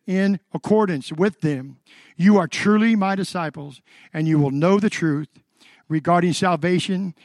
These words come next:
and the truth shall set you free." If you don't know the scripture, you absolutely have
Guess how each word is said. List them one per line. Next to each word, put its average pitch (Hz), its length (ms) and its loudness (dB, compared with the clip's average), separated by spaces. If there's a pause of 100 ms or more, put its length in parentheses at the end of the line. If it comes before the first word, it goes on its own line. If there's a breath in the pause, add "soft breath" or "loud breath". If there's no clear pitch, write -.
(140 soft breath)
and 151 100 -6
the 135 80 -4
truth 165 280 -8
shall 139 160 -18
set - 280 -12
you 147 100 -8
free." 135 320 -16 (1000 soft breath)
If 185 200 -4
you 269 200 6
don't 262 240 4
know 220 180 4
the 196 120 0
scripture, 170 520 -4 (180)
you 175 160 -12
absolutely 185 460 -8
have 151 220 -10